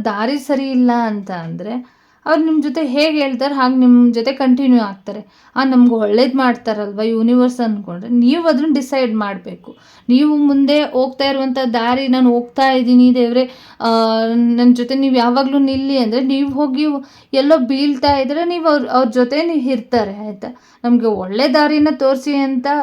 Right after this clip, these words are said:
ಆ, ಕೆಲವ್ರು ಕೇಳೋದಿಲ್ಲ. ನಾವ್ ಹೋಗ್ತಾ ಇರೋ ದಾರಿ ಒಳ್ಳೇದಾಗ್ಲಿ ಅಂತ, ಆ, ಅನ್ಕೊಳ್ತಿರೋ, ಆ, ಅದನ್ನ ಬಿಟ್ಟು ಇಲ್ಲಿ, ಆ, ನಾವ್ ಹೋಗ್ತಾ ಇರುವಂಥ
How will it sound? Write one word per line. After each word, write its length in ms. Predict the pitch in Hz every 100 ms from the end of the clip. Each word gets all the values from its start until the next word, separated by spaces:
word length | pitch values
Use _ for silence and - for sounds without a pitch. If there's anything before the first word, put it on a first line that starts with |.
| -
ಆ, 300 | 240 233 226
ಕೆಲವ್ರು 440 | 220 254 254 247
ಕೇಳೋದಿಲ್ಲ. 540 | 254 254 240 240 214 196
ನಾವ್ 260 | 196 190 220
ಹೋಗ್ತಾ 300 | 262 254 277
ಇರೋ 220 | 269 262
ದಾರಿ 240 | 262 262 294
ಒಳ್ಳೇದಾಗ್ಲಿ 760 | 262 240 269 254 247 247 240
ಅಂತ, 200 | 226 233 302 - - - - -
ಆ, 400 | 220 214 208 202 196 202 233 _ _
ಅನ್ಕೊಳ್ತಿರೋ, 840 | 226 247 269 269 269 254 262 247 240
ಆ, 460 | 220 214 208 220
ಅದನ್ನ 400 | 220 247 269 269 254 202
ಬಿಟ್ಟು 640 | 240 - - 190 240 294 _ _ _
ಇಲ್ಲಿ, 340 | 277 294 311 339
ಆ, 380 | - 240 240 226 - - 233
ನಾವ್ 280 | 226 226 269
ಹೋಗ್ತಾ 320 | 269 254 285
ಇರುವಂಥ 320 | 269 269